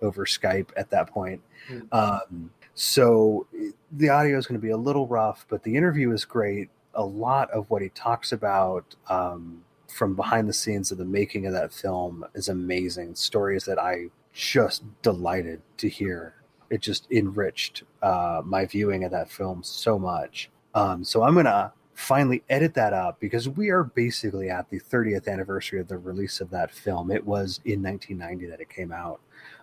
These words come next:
Speaker 1: Um, so what better point to just make the effort to just get this out so you guys can hear that, uh, at the beginning of September.
Speaker 2: I'm, I can't tell you how excited I am. I've been looking forward to hearing this for a long time. I'm really, I'm really jazzed.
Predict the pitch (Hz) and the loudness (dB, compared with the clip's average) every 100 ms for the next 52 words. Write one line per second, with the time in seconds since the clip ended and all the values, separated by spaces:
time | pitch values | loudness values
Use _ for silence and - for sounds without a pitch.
0 | _ 107 98 90 90 - 113 98 98 113 | _ 0 2 -2 -6 -2 2 2 4 2
1 | 80 107 101 98 _ 98 95 78 - - | 4 0 0 -4 _ -8 -8 -10 -12 -8
2 | - 98 92 - 87 101 101 - 107 87 | -4 -2 -2 -6 -6 -2 -2 0 -2 -2
3 | 92 80 - 101 95 - - 156 104 - | -4 -8 -8 -8 -8 -4 0 0 -2 -4
4 | 92 90 82 - 104 104 101 - 98 - | -4 -4 -6 -6 -4 -2 -2 -4 -8 -4
5 | 117 98 85 82 - - _ - - - | -2 0 -2 -2 -8 -16 _ -20 -20 -14
6 | - 92 87 87 - - 98 98 95 90 | -4 0 2 2 0 -2 -6 -4 -4 -6
7 | - - - - 80 76 - - _ _ | -6 -6 -6 -6 -6 -8 -10 -12 _ _
8 | 139 143 143 - 175 170 156 151 143 131 | -4 -2 -4 -2 -2 2 2 4 2 2
9 | - 131 135 123 117 117 120 127 135 139 | 2 4 4 0 0 -2 -2 0 -2 -2
10 | 139 135 117 127 127 120 117 - 110 113 | -2 -2 -2 -2 -2 -2 -8 -6 -4 -4
11 | 117 117 113 110 107 113 120 120 113 110 | -6 -8 -10 -8 -8 -6 -6 -8 -14 -8
12 | 120 117 120 113 110 - | -6 -6 -4 -4 -6 -10